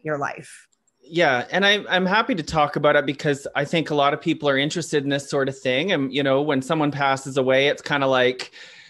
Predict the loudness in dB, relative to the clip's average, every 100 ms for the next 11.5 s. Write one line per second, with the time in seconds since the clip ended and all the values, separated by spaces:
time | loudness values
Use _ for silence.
0 | _ _ _ -4 0 2 2 0 0 0
1 | 0 2 2 4 4 4 2 0 -2 -2
2 | 0 -2 0 0 2 2 4 2 2 2
3 | 2 0 -2 0 2 4 2 0 -2 -4
4 | 2 4 4 4 4 4 4 4 0 0
5 | 0 2 2 2 2 0 -4 -10 -18 -20
6 | -18 0 4 4 2 0 2 0 2 2
7 | 4 4 4 2 2 0 2 2 2 0
8 | 2 0 0 0 -2 0 0 0 0 2
9 | 2 0 -2 -2 0 0 -2 -2 -2 _
10 | -4 -2 2 2 4 4 4 2 -2 -4
11 | 0 0 0 -4 -6